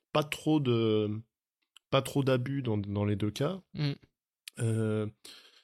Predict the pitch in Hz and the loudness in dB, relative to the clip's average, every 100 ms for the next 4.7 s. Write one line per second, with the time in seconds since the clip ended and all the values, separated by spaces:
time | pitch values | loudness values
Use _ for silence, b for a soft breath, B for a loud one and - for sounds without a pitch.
0 | B - 110 110 170 165 110 - 127 185 | B -2 2 4 2 2 0 0 0 2
1 | 175 170 120 - 123 165 - 151 156 - | 4 2 2 2 2 2 0 0 0 2
2 | 160 - 110 110 110 151 165 170 - 113 | 0 2 2 2 2 0 0 -2 -2 0
3 | 113 117 104 113 120 120 117 127 156 143 | 0 0 -2 2 2 4 4 6 4 2
4 | - 151 147 101 - 98 | 0 -4 -4 -6 -4 -8